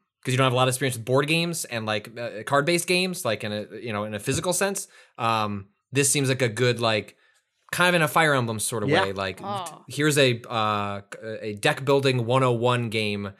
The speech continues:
Speaker 1: that maybe you can start wrapping your head around how they work. So we should unpack
Speaker 2: We
Speaker 1: that on
Speaker 2: should.
Speaker 1: Monday, but I wanna at least get a quick shout out that it seems really great, which is not a surprise 'cause that studio only makes, like,
Speaker 2: Really
Speaker 1: really
Speaker 2: good
Speaker 1: good
Speaker 2: stuff,
Speaker 1: shit.
Speaker 2: yeah.
Speaker 1: Um,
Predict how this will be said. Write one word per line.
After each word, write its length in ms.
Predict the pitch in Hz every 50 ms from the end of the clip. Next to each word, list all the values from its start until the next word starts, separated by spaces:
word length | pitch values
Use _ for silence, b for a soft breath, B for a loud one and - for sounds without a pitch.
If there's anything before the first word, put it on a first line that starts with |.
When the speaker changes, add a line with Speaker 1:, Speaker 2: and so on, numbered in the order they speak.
| b b b b b -
Speaker 1:
that 160 | 113 - 113
maybe 260 | 113 113 113 107 113
you 180 | 110 101 107 104
can 220 | - 117 104 101
start 260 | - - 117 113 98
wrapping 300 | 117 113 110 110 117 107
your 120 | 104 104 98
head 140 | 107 104
around 260 | 104 101 101 98 95 92
how 120 | 104 98
they 160 | 92 98 90
work. 260 | 90 95 92 90 -
So 80 | - -
we 80 | 135 143
should 140 | - 165
unpack 220 | 143 131 143 139 135
Speaker 2:
We 60 | -
Speaker 1:
that 80 | 135 117
on 40 | 110
Speaker 2:
should. 60 | -
Speaker 1:
Monday, 160 | - 110 101
but 120 | 95 107 110
I 20 |
wanna 160 | 120 127 120 123
at 40 |
least 120 | 120 107 -
get 80 | 117
a 40 | 107
quick 180 | - - 110 -
shout 240 | - 131 123 117 113
out 180 | 110 110 104 B B B B B B
that 80 | 113 110
it 40 | -
seems 280 | - 165 165 151 131
really 160 | 156 147 139
great, 400 | 123 123 135 131 131 131 127 B B B B B
which 140 | 123 120 117
is 80 | 113
not 140 | 131 131 131
a 20 | 123
surprise 360 | - 120 135 127 123 117 -
'cause 100 | - 120
that 100 | 113 104
studio 340 | - - 123 123 120 117 120
only 260 | 127 123 120 120 117 117
makes, 420 | 117 113 110 107 - - - - _ _ _ _ _ _ - -
like, 200 | 104 101 - _ -
Speaker 2:
Really 380 | 123 120 131 135 139 131 123
Speaker 1:
really 220 | 123 120 127 127 120
Speaker 2:
good 80 | 110
Speaker 1:
good 120 | 120 113 104
Speaker 2:
stuff, 120 | 107 -
Speaker 1:
shit. 200 | 127 117 113 107
Speaker 2:
yeah. 480 | 101 101 107 113 113 110 104 104 104 101
Speaker 1:
Um, 220 | 101 104 101 98